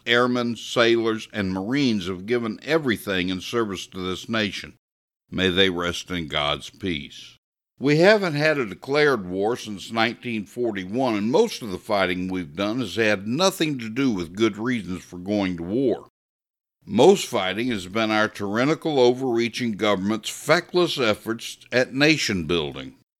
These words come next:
In other words, Congress and our past presidents have been far more interested in bullying other nations and cultures to force them into becoming smaller versions of America than defending our freedom and American way of life.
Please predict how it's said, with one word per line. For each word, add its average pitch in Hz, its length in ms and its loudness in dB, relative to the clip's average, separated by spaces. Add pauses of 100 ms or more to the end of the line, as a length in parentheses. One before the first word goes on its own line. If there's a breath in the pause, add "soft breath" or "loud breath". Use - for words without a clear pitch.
(140)
In 120 180 2
other 170 240 6
words, 104 380 -4
Congress 139 560 -2
and 113 100 -4
our 98 140 -4
past 113 480 -2
presidents 110 640 -2
have 101 160 -4
been 101 200 -2
far 175 360 2
more 151 340 2
interested 117 480 -6
in 92 120 -6
bullying 131 580 2
other 120 240 4
nations 95 580 -4
and 76 180 -14
cultures 160 580 2
to 127 120 -2
force 185 400 6
them 123 180 0
into 117 200 -2
becoming 123 500 -2
smaller 139 500 2
versions 110 520 0
of 110 180 2
America 104 720 2
than 135 280 4
defending 170 540 2
our 135 160 4
freedom 135 520 0
and 117 140 0
American 117 500 2
way 104 180 4
of 101 160 4
life. 113 580 -2